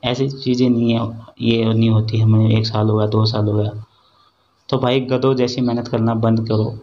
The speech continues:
कुछ यूनिक ला-, डालो यार, थंबनेल कुछ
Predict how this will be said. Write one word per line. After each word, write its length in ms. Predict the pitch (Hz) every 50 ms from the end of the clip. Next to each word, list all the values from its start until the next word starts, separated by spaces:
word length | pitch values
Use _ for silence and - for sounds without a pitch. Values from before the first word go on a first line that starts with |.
| - -
कुछ 280 | - 139 139 - - -
यूनिक 300 | 117 117 120 127 131 127
ला-, 300 | 131 120 113 107 107 -
डालो 320 | 110 113 113 110 110 110 110
यार, 400 | 107 104 104 104 104 104 110 127 110 - - _ _ _ - 123
थंबनेल 240 | 120 117 117 127 123
कुछ 300 | 127 123 - - -